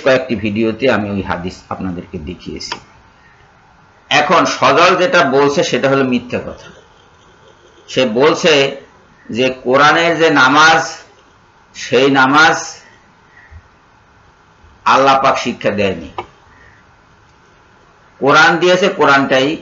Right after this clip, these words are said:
সালাত তার কাছে। আমরা যে নামাজ পড়ছি, এই নামাজ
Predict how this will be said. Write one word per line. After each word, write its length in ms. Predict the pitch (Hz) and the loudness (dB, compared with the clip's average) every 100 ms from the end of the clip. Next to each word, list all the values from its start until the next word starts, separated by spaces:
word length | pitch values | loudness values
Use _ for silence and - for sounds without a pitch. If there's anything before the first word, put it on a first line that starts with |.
| - _ _ _ _ _ _ _ _ _ _ _ _ - | -14 _ _ _ _ _ _ _ _ _ _ _ _ -8
সালাত 460 | 135 127 113 - | 0 2 2 0
তার 140 | 98 - | -6 -8
কাছে। 240 | - - - - - | -10 -20 -20 -20 -16
আমরা 300 | - 117 131 | -8 -2 0
যে 140 | 143 156 | 0 2
নামাজ 340 | 147 151 147 - | 2 4 2 0
পড়ছি, 400 | 143 - 123 104 | -2 -2 -6 -4
এই 160 | 117 123 | -2 0
নামাজ 340 | 123 131 151 | 0 2 0